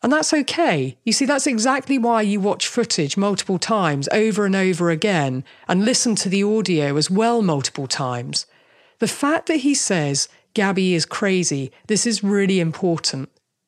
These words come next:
He says it right here because he wants to deflect and ensure the focus is on Gabby and her behaviour. He most likely senses he must up the ante,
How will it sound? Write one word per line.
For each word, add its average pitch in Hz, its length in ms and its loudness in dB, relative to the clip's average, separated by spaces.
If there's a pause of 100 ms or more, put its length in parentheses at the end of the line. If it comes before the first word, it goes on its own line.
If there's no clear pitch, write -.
(200)
He 262 160 0
says 294 300 0
it 220 140 2
right 220 360 0
here 156 540 0
because 202 320 0
he 226 120 0
wants 196 340 -2
to 196 100 -2
deflect 175 640 -2
and 202 120 0
ensure 196 540 2
the 175 80 -2
focus 170 480 -2
is 151 140 0
on 147 160 0
Gabby 165 400 0
and 160 140 0
her 254 380 0
behaviour. 127 680 -2 (720)
He 277 140 2
most 311 320 2
likely 254 360 2
senses 220 720 0 (100)
he - 120 -2
must 226 240 2
up 240 200 0
the 214 160 0
ante, 214 600 -2